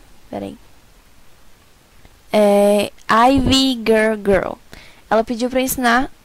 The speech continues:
pra vocês como é que instala coisa no The Sims três, então eu vou lá. Vamos lá, né? É, enfim.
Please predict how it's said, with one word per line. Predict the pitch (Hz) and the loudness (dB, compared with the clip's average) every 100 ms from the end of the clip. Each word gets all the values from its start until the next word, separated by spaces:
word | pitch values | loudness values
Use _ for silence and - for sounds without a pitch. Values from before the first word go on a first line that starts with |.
| _ _ - | _ _ -4
pra | 226 | 0
vocês | 233 - 226 247 - | 0 2 2 0 -4
como | - 233 220 | -2 0 2
é | 220 | 2
que | - - 220 220 214 220 - - - _ _ _ _ _ - - | 0 -2 0 0 -2 -4 -10 -20 -20 _ _ _ _ _ -20 -20
instala | 233 233 220 214 | -16 -6 -2 -2
coisa | 214 220 214 208 208 | -4 -4 -4 -6 -8
no | 208 208 | -8 -8
The | 196 | -8
Sims | 202 240 - | -8 -8 -4
três, | 240 220 277 - | -2 -2 -6 -8
então | - 233 226 214 | -8 -4 -2 -2
eu | |
vou | 220 240 | -2 -4
lá. | - - - - - - _ _ - | -6 -14 -20 -20 -20 -20 _ _ -18
Vamos | 208 202 | -16 -16
lá, | - | -16
né? | 196 - - | -20 -20 -20
É, | - - - | -20 -20 -20
enfim. | - | -20